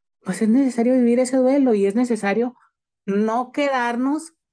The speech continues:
con algo que hemos mencionado bastante aquí, con esas distorsiones de, "¿Por qué ya no me habla mi amigo? Le caeré mal, ya lo habré fastidiado, este,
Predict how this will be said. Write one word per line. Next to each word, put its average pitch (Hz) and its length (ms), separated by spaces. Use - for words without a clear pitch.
con 170 260
algo 185 220
que 202 80
hemos 202 140
mencionado 170 920
bastante 165 540
aquí, 202 480
con 185 180
esas 185 240
distorsiones 208 540
de, 214 140
"¿Por 170 180
qué 180 120
ya 208 120
no 214 140
me 220 160
habla 220 300
mi 226 120
amigo? 190 560
Le 190 200
caeré 165 420
mal, 202 500
ya 175 140
lo 196 100
habré 208 220
fastidiado, 196 1120
este, 185 640